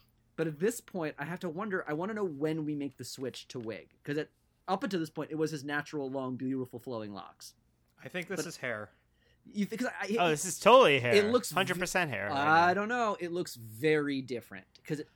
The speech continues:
Speaker 1: it looked v-,
Speaker 3: You can see his forehead.
Speaker 1: I don't know. I,
Speaker 3: You can see where it's attached.
Speaker 1: I think it's a wig.
Speaker 2: I,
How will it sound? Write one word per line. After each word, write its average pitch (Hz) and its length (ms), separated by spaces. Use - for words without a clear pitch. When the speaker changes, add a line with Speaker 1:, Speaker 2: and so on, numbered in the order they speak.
Speaker 1:
it 165 120
looked 185 260
v-, 131 240
Speaker 3:
You 214 40
can 262 140
see 320 240
his 330 180
forehead. 190 720
Speaker 1:
I 120 140
don't 120 160
know. 120 160
I, 113 100
Speaker 3:
You 135 80
can 220 140
see 247 160
where 233 120
it's 226 140
attached. 262 560
Speaker 1:
I - 40
think 107 140
it's 104 140
a 101 60
wig. 98 80
Speaker 2:
I, 311 400